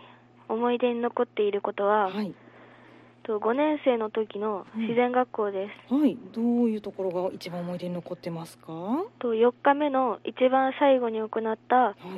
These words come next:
Speaker 1: キャンプファイヤーで、
Speaker 2: うん。
Speaker 1: とても楽しい、と、猛獣狩りに行こうよというリズムに乗って遊ぶゲームです。
Speaker 2: うん。猛獣狩りに行こうよというゲームがあるんですね。
Speaker 1: はい。
Speaker 2: これどんなゲームだったんですか？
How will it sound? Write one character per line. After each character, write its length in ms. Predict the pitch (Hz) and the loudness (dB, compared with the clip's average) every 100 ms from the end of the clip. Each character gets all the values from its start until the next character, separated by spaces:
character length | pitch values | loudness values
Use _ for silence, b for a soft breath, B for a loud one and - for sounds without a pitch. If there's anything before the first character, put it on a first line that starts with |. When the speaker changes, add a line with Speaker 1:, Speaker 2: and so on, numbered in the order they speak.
| 151 B - _ | -14 B -20 _
Speaker 1:
キ 100 | 262 | -2
ャ 40 | |
ン 40 | 262 | -2
プ 100 | 240 | -2
フ 60 | 269 | 2
ァ 160 | 254 | 4
イ 60 | 233 | 4
ヤ 200 | 220 214 | 2 2
ー 20 | |
で、 280 | 226 226 185 202 | 2 2 2 0
Speaker 2:
う 60 | |
ん。 220 | 262 262 | 2 4
Speaker 1:
と 100 | 170 | 2
て 100 | 240 | 2
も 180 | 262 262 | 2 2
楽 340 | 240 - 254 254 | -2 -4 -4 -4
し 320 | 269 247 254 220 | -2 -2 0 -2
い、 60 | - B B B B - | -6 B B B B -2
と、 120 | 233 | 0
猛 260 | 190 269 285 | 4 6 6
獣 200 | 294 294 | 6 6
狩 200 | 294 285 | 6 4
り 40 | |
に 200 | 262 233 | 2 -4
行 60 | 233 | 0
こ 120 | 240 | 2
う 60 | 226 | 2
よ 180 | 233 220 | 2 0
と 160 | - | 0
い 340 | 226 226 262 240 | 2 4 4 4
う 60 | |
リ 160 | 226 269 | 2 2
ズ 80 | 277 | 0
ム 140 | 247 | -2
に 80 | 214 | -2
乗 100 | 208 | -4
っ 60 | |
て 260 | 208 - 202 - - | -6 -6 -6 -4 -2
遊 60 | 226 | 0
ぶ 140 | 226 | 2
ゲ 100 | 240 | 2
ー 140 | 254 233 | 2 2
ム 80 | |
で 160 | 208 202 - - - - | 0 -6 -12 -20 -20 2
す。 40 | |
Speaker 2:
う 0 | |
ん。 240 | 254 330 208 b b b | 4 6 4 b b b
猛 320 | - 202 277 311 | -4 2 4 4
獣 240 | 320 320 | 2 2
狩 140 | 294 | 4
り 100 | 302 | 10
に 220 | 302 277 262 | 12 10 8
行 80 | |
こ 140 | 294 277 | 6 6
う 60 | |
よ 120 | 226 170 | 6 0
と 140 | 185 | -6
い 200 | 180 170 | -2 -4
う 60 | - b - | -4 b 4
ゲ 140 | 254 | 10
ー 40 | 262 | 10
ム 60 | |
が 80 | 190 | 8
あ 40 | |
る 60 | 190 | -2
ん 60 | 151 | -6
で 60 | |
す 100 | 147 | -10
ね。 260 | 156 190 403 - - | 0 2 2 -2 -16
Speaker 1:
は 120 | - 240 | -2 0
い。 100 | - - | 0 -4
Speaker 2:
こ 100 | 302 | -2
れ 60 | 226 | 0
ど 120 | 392 | 2
ん 40 | |
な 80 | 330 | 2
ゲ 180 | 226 233 | 4 2
ー 40 | |
ム 80 | 196 | 2
だ 80 | 175 | -6
っ 40 | |
た 140 | 170 156 | -6 -8
ん 80 | 147 | -8
で 80 | |
す 140 | 160 - | -10 -14
か？ 340 | - 151 208 | -14 -6 -4